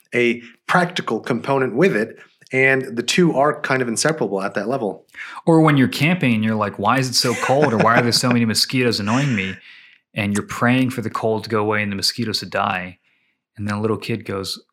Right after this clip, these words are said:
Speaker 2: "Why don't we just
Speaker 1: Go home.
Speaker 2: go home?"
Speaker 1: <laughs>
Speaker 2: See what I'm saying?
Speaker 1: Brian is that little kid.
Speaker 2: There you go.
Speaker 1: And
Speaker 2: There you
Speaker 1: we're
Speaker 2: go.
Speaker 1: back.
Speaker 2: And we're back full
Speaker 1: <clears throat>
Speaker 2: circle.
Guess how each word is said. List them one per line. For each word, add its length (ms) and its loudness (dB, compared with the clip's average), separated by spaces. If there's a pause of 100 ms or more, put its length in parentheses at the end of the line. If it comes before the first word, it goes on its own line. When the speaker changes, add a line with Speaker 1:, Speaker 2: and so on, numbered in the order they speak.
(160)
Speaker 2:
"Why 200 0
don't 200 -6
we 80 -4
just 400 -4 (220)
Speaker 1:
Go 160 0
home. 300 -10
Speaker 2:
go 160 -4
home?" 240 -6 (720)
Speaker 1:
<laughs> 640 -8
Speaker 2:
See 160 -6
what 120 -4
I'm 120 -6
saying? 380 -8
Speaker 1:
Brian 360 0
is 180 -10
that 160 -8
little 180 -8
kid. 260 -8
Speaker 2:
There 260 -8
you 280 -6
go. 80 -4 (120)
Speaker 1:
And 80 -4
Speaker 2:
There 140 2
you 60 0
Speaker 1:
we're 80 2
Speaker 2:
go. 60 -4
Speaker 1:
back. 360 -4 (480)
Speaker 2:
And 220 4
we're 80 4
back 280 2
full 240 2
Speaker 1:
<clears throat> 140 2
Speaker 2:
circle. 360 4